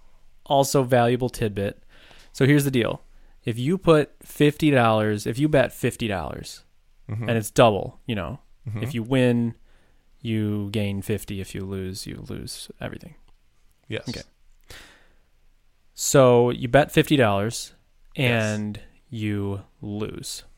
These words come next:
Speaker 2: Yes.
Speaker 1: Okay. Now you bet a hundred dollars.
Speaker 2: Yes.
Speaker 1: And you lose.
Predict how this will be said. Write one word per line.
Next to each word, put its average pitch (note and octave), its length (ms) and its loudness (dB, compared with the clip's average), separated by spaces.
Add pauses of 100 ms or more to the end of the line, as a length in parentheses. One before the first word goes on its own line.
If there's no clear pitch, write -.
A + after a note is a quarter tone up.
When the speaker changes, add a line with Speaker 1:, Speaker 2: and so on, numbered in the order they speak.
(500)
Speaker 2:
Yes. A2 120 -10
Speaker 1:
Okay. - 200 -14 (960)
Now A#2+ 380 2
you A#2+ 160 -2
bet G#2+ 400 -2 (100)
a - 40 -6
hundred A#2+ 400 0
dollars. - 540 -10 (640)
Speaker 2:
Yes. - 420 -12 (200)
Speaker 1:
And A2+ 220 -2
you G#2 160 -4
lose. - 440 -8